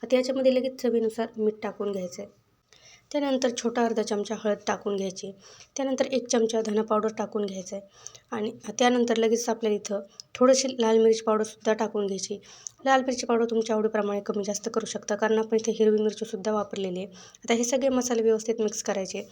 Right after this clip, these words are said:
त्यानंतर लगेच छोटाले दोन चमचे ना, ते इथं आपल्याला तेल टाकून घे-, घ्यायचं आहे. तेल गरम वगैरे टाकायची अजिबात गरज नाही, थंडच तेल टाकायचं आणि व्यवस्थित त्याला मिक्स करून घ्यायचं आहे. त्यानंतर हा पदार्थ आणखी पौष्टिक बनण्यासाठी मी इथं ना, थोडीशी हिरवी मेथी स्वच्छ धुवून अशा पद्धतीने बारीक कट करून घेतली.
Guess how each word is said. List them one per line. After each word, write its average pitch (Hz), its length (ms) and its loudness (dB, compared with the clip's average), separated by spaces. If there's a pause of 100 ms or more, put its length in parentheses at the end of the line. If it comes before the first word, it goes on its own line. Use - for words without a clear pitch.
(400)
त्यानंतर 269 320 0
लगेच 240 300 -2
छोटाले 226 360 0
दोन 226 180 4
चमचे 220 340 -4
ना, 208 100 -6
ते 202 160 -6
इथं 196 180 -10
आपल्याला 202 300 -6
तेल 202 180 -4
टाकून 196 300 -6
घे-, 190 180 -6
घ्यायचं 180 380 -12
आहे. - 100 -16
तेल 240 140 2
गरम 240 280 2
वगैरे 226 200 0
टाकायची 220 320 -4
अजिबात 208 320 -2
गरज 196 280 -4
नाही, 190 140 -8 (400)
थंडच 247 320 4
तेल 226 160 2
टाकायचं 214 380 -6
आणि 220 60 0
व्यवस्थित 214 360 -2
त्याला 220 140 -2
मिक्स 208 260 -6
करून 196 240 -6
घ्यायचं 185 280 -10
आहे. - 320 -20 (200)
त्यानंतर 262 280 4
हा 240 120 2
पदार्थ 240 360 -2
आणखी 226 200 -2
पौष्टिक 240 380 -2
बनण्यासाठी 202 640 -4
मी 196 140 -4
इथं 202 200 -8
ना, 196 80 -8 (460)
थोडीशी 247 320 4
हिरवी 240 200 8
मेथी 240 260 2
स्वच्छ 233 320 -2
धुवून 208 240 2
अशा 208 160 -4
पद्धतीने 202 380 -6
बारीक 202 260 -6
कट - 200 -10
करून 202 220 -6
घेतली. 185 280 -12